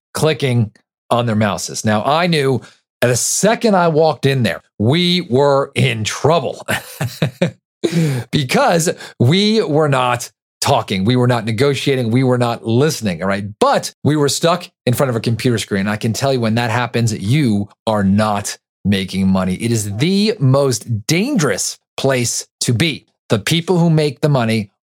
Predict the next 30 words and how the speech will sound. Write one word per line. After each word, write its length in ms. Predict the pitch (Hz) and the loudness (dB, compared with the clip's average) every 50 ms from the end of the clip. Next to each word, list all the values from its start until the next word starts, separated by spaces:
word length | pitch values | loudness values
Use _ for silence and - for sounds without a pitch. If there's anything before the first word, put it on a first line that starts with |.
| _ _ | _ _
are 160 | 101 98 - - - | -2 -2 -2 -4 -4
on 240 | - 113 113 120 127 | -2 0 0 2 0
the 80 | 131 117 | 0 0
telephone 720 | - 123 113 110 104 98 - 107 101 101 98 98 95 - _ _ _ _ | 0 -2 0 0 -2 0 0 0 2 2 2 0 -2 -6 _ _ _ _
or 160 | - 90 90 | -4 -2 -2
listening 520 | 87 92 117 117 - 135 127 123 127 123 120 | 0 0 0 0 0 0 0 2 2 0 0
to 400 | - 123 120 113 113 110 - - | 0 0 2 2 0 -2 -4 -6
sellers 520 | - - - - 120 110 107 104 104 104 - - | -8 -4 -2 -2 -2 0 0 0 0 -2 0 0
over 240 | 165 170 143 127 | 0 2 2 0
the 120 | 117 110 101 | 0 -2 -2
phone 360 | - 104 98 98 98 101 104 - - | 0 0 2 2 2 0 -2 0 2
or 400 | - 220 185 170 147 143 131 - - - - - - | 2 4 4 2 2 0 -2 -4 -10 -18 -18 -2 0
meeting 340 | 123 143 180 190 170 165 151 | 2 2 4 2 2 0 2
with 160 | 139 139 123 | 0 2 2
a 60 | 131 | 0
seller 420 | 120 - 143 120 113 113 110 95 - _ | 0 0 0 2 2 2 0 0 -2 _
belly 540 | - 104 - 135 131 127 120 113 110 110 98 - _ _ _ _ | 0 2 2 2 2 2 0 0 -2 -2 -4 -8 _ _ _ _
to 120 | - - 107 | -4 -4 -2
belly. 460 | 92 - 131 123 104 78 71 - - _ _ _ - | 0 0 0 0 0 -2 -6 -12 -16 _ _ _ -8
Okay, 260 | 87 90 - 104 104 | -6 -4 -2 -2 -2
staring 480 | 101 - - - 147 151 156 165 175 170 | -2 -4 -2 0 2 2 4 2 2 0
in 80 | 156 | 2
front 160 | 127 - 156 147 | 0 0 0 0
of 80 | 131 | 0
a 40 | 123 | 0
computer 420 | - 135 123 110 131 147 139 135 | 0 0 0 2 2 2 2 0
screen 300 | 123 - - 127 117 113 110 104 | 0 -2 -2 -2 0 0 0 -2
is 200 | - 107 117 110 | -2 -2 -2 0
a 120 | 120 123 110 | 0 -2 -4
function 640 | - - - 185 208 226 214 - - - 87 73 | -6 -2 2 2 2 2 0 -2 -2 -4 -4 -6